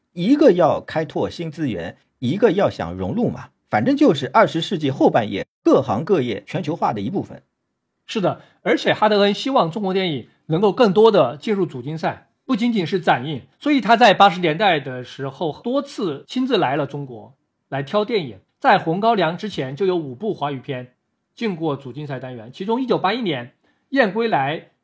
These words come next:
Speaker 2: 参加柏林的主竞赛是一个转折点，这是中国大陆电影第一次参加欧洲三大电影节的主竞赛单元。
Speaker 1: 应该说是一个重大的转折点啊。燕归来我估计看过的影迷应该非常少，说难听点，是属于被历史淘汰的电影。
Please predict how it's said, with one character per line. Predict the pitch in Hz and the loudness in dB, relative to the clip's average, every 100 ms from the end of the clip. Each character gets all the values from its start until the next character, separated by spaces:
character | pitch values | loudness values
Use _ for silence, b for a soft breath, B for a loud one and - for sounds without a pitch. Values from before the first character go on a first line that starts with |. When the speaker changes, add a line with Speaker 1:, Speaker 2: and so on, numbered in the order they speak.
| _ | _
Speaker 2:
参 | - 190 185 | -4 -2 0
加 | 190 185 | 0 0
柏 | 156 | 0
林 | 165 | -4
的 | 175 160 | -4 -6
主 | 131 | -8
竞 | 135 | -12
赛 | 139 139 | -8 -8
是 | - | -6
一 | 156 147 | -6 -6
个 | 156 151 127 113 120 | -2 -2 -2 -8 -16
转 | - 139 | -12 -10
折 | 131 | -8
点， | 147 123 _ _ | -12 -12 _ _
这 | 285 | -4
是 | 233 | -2
中 | 196 | 0
国 | 254 190 | 2 4
大 | 226 | 2
陆 | 202 | 2
电 | 202 185 | 0 0
影 | 127 | -4
第 | 113 208 | -6 -2
一 | 247 | 0
次 | 269 - | -2 -4
参 | 175 160 | -4 -2
加 | 151 | 2
欧 | 160 160 | 2 2
洲 | 160 | 0
三 | 156 | 0
大 | 165 | -2
电 | 160 151 | 0 -2
影 | |
节 | 127 | -4
的 | 123 | -8
主 | 117 120 | -12 -12
竞 | 120 | -10
赛 | 139 | -10
单 | 127 123 | -10 -12
元。 | 98 101 _ _ _ _ | -14 -20 _ _ _ _
Speaker 1:
应 | 143 143 | 0 2
该 | 131 | 2
说 | 135 143 131 | 2 -2 -2
是 | 135 | -2
一 | 117 | -4
个 | 135 | -4
重 | 120 - 226 | -2 0 4
大 | 101 92 | 2 2
的 | |
转 | 95 85 | -4 -6
折 | 80 80 | -6 -12
点 | 117 | -14
啊。 | - - _ _ | -16 -20 _ _
燕 | 254 294 | 4 6
归 | 269 | 6
来 | 240 131 | 6 4
我 | 156 107 | 2 0
估 | 98 165 | 0 0
计 | 190 175 | 2 0
看 | 139 214 | 2 0
过 | 160 123 | 2 2
的 | |
影 | 107 92 | 2 -2
迷 | 82 | -4
应 | 113 151 | -4 -4
该 | 156 160 | -2 -2
非 | 226 | -2
常 | - 107 | -4 -6
少， | - - _ | -8 -10 _
说 | - 208 | -2 0
难 | 135 | 2
听 | 139 160 | 0 -2
点， | 101 76 - _ _ _ | -4 -6 -14 _ _ _
是 | - 135 | -4 -2
属 | - 95 | -2 -2
于 | |
被 | 101 120 | 0 0
历 | 110 110 | 0 -4
史 | 101 | -6
淘 | - 101 | -6 -4
汰 | 117 | -2
的 | 95 | -2
电 | 85 | -4
影。 | 78 | -10